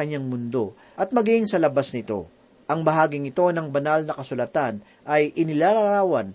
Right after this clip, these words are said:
sa kamanghamanghang gawain ng Diyos doon sa langit habang siya'y kumikilos sa ating napakalawak na mundo. Tayo ay nakatira sa isang mundong puno ng sigla. Ang tao ang siyang umubos ng sigla dito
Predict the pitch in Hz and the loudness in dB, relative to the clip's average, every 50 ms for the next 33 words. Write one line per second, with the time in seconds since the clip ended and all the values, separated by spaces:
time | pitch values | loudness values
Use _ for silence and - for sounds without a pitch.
0 | - - _ _ - - 196 - 185 180 185 185 170 147 175 220 247 240 240 226 | -16 -20 _ _ -8 -6 -4 -2 0 0 0 -2 -2 -2 -2 -2 0 0 0 0
1 | 196 202 202 196 165 139 143 135 131 135 156 180 196 185 170 180 185 175 160 156 | 0 0 -2 -2 0 2 2 2 4 4 4 4 4 4 2 -2 -2 -4 -6 -6
2 | 151 143 131 143 139 117 107 107 - - - - _ _ _ - - 151 175 180 | -8 -6 -2 0 0 0 -2 -4 -6 -10 -12 -14 _ _ _ 0 2 4 4 2
3 | 165 - - 123 113 117 147 180 190 185 175 175 175 180 - _ _ - - 214 | 2 0 -2 0 0 2 2 2 2 2 -2 -4 -6 -6 -10 _ _ 0 2 4
4 | 220 220 233 220 202 - 202 196 190 - 147 143 143 139 - - 202 202 202 208 | 4 4 2 0 2 2 2 2 2 0 -2 -2 -4 -4 -2 -2 0 2 4 2
5 | 196 202 - 156 - 131 147 143 147 - 147 139 135 135 131 156 202 220 214 226 | 2 2 0 0 2 2 0 0 0 -2 -4 -4 -4 -4 -2 0 0 0 0 -2
6 | 190 - 175 170 170 170 170 165 151 143 143 143 - - 131 131 117 117 110 104 | -2 0 0 2 2 2 2 2 0 0 -2 -4 -8 -10 -8 -6 -6 -4 -6 -4
7 | 95 107 101 90 85 - _ _ _ _ _ _ _ _ - 190 214 226 233 233 | -4 -4 -6 -6 -8 -14 _ _ _ _ _ _ _ _ 0 2 2 4 4 4
8 | 220 214 190 180 165 175 170 - 151 147 131 104 - _ _ _ - - 170 175 | 4 4 2 0 -2 -6 -4 -2 0 0 0 0 -2 _ _ _ -6 -2 -2 0
9 | 170 - 170 170 165 160 156 151 143 156 160 160 160 - - 131 127 147 170 175 | 2 0 0 0 -2 -4 -4 -4 -4 -4 -4 -4 -6 -6 -4 -4 -2 -2 -4 -4
10 | 165 165 160 151 135 - 127 101 101 101 104 87 85 - _ _ _ _ _ _ | -4 -4 -6 -6 -8 -10 -8 -6 -6 -6 -6 -6 -8 -14 _ _ _ _ _ _
11 | _ _ - 139 - 202 - 214 214 190 123 101 92 101 - _ _ - 170 185 | _ _ -6 -4 -4 0 4 4 4 4 4 0 -2 -6 -12 _ _ -4 -4 0
12 | 180 208 196 190 175 156 156 175 208 190 180 202 214 202 208 - 165 156 131 - | 2 2 2 2 0 0 0 0 2 4 6 6 4 4 2 -4 -10 -8 -10 -10
13 | 147 131 127 127 117 120 160 180 175 - 95 95 | -6 -4 -2 -2 -2 -2 -4 -6 -6 -8 -10 -12